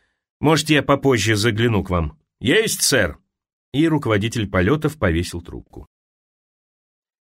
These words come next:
Это «сэр» было просто данью вежливости. Руководитель полётов не подчинялся Мэлу. Он отвечал лишь перед Федеральным управлением авиации, находящимся в Вашингтоне.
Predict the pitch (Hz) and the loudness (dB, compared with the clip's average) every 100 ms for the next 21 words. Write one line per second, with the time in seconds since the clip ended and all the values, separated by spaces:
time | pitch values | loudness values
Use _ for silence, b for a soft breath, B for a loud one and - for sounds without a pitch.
0 | - 208 202 165 196 214 170 175 175 165 | -2 0 2 0 2 0 2 0 0 0
1 | 175 160 151 123 156 151 143 160 131 82 | -2 0 -4 0 0 2 0 0 -2 -8
2 | 76 - - _ _ _ _ 143 165 185 | -14 -14 -18 _ _ _ _ -2 0 2
3 | 185 185 190 180 175 180 190 185 - 170 | 2 0 -2 -2 0 2 0 -2 -2 -2
4 | 170 165 - 180 156 95 - 92 82 76 | 0 -2 -2 -2 0 0 -2 -4 -2 -2
5 | 76 - b b b b 196 196 180 156 | -4 -6 b b b b 2 4 2 2
6 | 151 175 160 143 139 - 127 123 127 120 | 2 2 2 2 0 0 -2 0 -2 0
7 | 135 156 131 117 110 113 143 131 113 113 | 2 0 0 -2 0 0 2 0 -2 -2
8 | 110 127 143 123 - 85 78 78 95 90 | 0 2 0 -2 -6 -6 -4 -4 -2 2
9 | 104 - 95 - 92 90 98 110 101 - | 2 2 -2 0 0 0 0 0 -4 -2
10 | 95 71 67 | -2 -2 -12